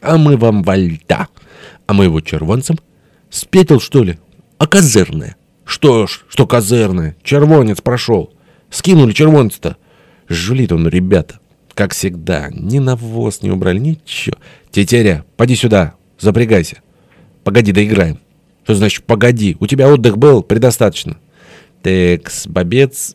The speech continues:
ещё бобец. Вот вам. Тетеря. У меня пересменка. Ну, чё, берёшь? И, и вальта тебе в придачу.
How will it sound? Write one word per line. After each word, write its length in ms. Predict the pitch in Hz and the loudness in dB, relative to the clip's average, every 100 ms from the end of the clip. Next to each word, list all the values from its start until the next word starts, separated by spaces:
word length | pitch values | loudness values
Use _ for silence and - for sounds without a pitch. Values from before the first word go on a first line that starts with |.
| - | -10
ещё 460 | 92 78 - 127 | -10 -8 -6 -4
бобец. 380 | 117 107 - - _ | -2 -2 -6 -10 _
Вот 380 | - - - 156 | -20 -6 -2 0
вам. 160 | 202 - _ _ _ - | 0 -6 _ _ _ -4
Тетеря. 920 | 95 92 - 117 120 123 107 98 85 _ _ _ _ _ | -2 -2 -4 -2 0 2 2 0 -4 _ _ _ _ _
У 80 | 95 | -2
меня 160 | 117 123 | 0 4
пересменка. 720 | 156 147 147 131 107 95 - _ _ - | 4 4 2 2 2 -2 -4 _ _ -16
Ну, 220 | 113 120 - | -10 -8 -4
чё, 140 | 107 | -4
берёшь? 360 | 101 151 151 - _ - | -2 -4 -4 -12 _ -10
И, 140 | 95 | -8
и 200 | - - | -8 -2
вальта 360 | 117 120 - 92 | 2 2 0 -4
тебе 200 | 87 82 | -2 -6
в 40 | |
придачу. 380 | - 80 76 - | -6 -6 -8 -10